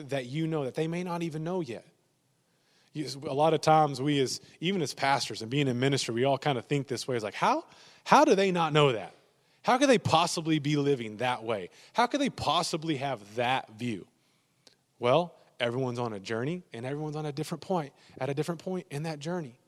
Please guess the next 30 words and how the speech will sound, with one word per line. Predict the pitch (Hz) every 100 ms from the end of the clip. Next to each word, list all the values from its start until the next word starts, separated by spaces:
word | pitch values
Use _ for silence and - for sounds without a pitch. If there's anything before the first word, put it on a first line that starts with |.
| _ _ _ _ _ _ _
And | 131
if |
we | 147
can | 147 123
realize | 120 165 180 131 113 104
that, | 113 95 -
I | _ _ -
think | 139
it | 113
can | 110
help | 120 113
us | 107
stay | - 110
unified. | 101 101 92 98 87 - - _ _ _ _ _ _ _ -
Number | 135 139 131
four, | - 143 113 - - _ - _ _ _ _
let | 117 131 147 -
others | 139 143 143 147 123
live | 123 131 120 110 107
by | 123 107 107
their | 110
own | 107 104
convictions. | 98 101 92 - 85 80 - _ _ _ _ _ _ _
Let | - 123 135
others | 135 135 117
live | 135 143 143 135 - _
by | 117 113
their | 113
own | 113
convictions. | 110 117 107 - 85 82